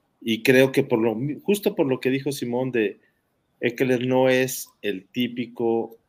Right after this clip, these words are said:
caballo de batalla de tres downs, este, y veinticinco,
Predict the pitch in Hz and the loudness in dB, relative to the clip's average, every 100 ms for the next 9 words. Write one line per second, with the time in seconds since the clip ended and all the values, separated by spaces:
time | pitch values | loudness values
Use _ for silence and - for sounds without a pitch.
0 | _ _ 101 95 101 110 110 98 92 - | _ _ -8 -6 -4 -2 -2 -4 -8 -8
1 | 98 98 101 95 87 _ 107 101 101 98 | -8 -6 -6 -8 -12 _ -6 -4 -4 -4
2 | 98 101 104 - - _ _ _ - 90 | -4 -4 -8 -10 -18 _ _ _ -12 -10
3 | 85 - - 92 90 87 85 85 - 95 | -10 -12 -10 -8 -6 -6 -6 -8 -8 -8
4 | 90 98 92 - 107 107 - 107 98 | -2 -2 -4 -8 -4 -4 -2 -2 -4